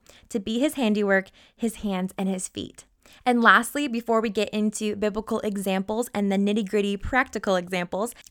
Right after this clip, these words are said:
but let's look at it briefly together in this episode.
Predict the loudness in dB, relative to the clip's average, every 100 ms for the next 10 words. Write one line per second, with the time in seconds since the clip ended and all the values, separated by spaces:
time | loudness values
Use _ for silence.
0 | 2 4 6 2 0 2 4 4 2 -2
1 | 0 -4 -2 -4 -2 -4 -2 0 0 0
2 | -6 -6 -8 -6 -6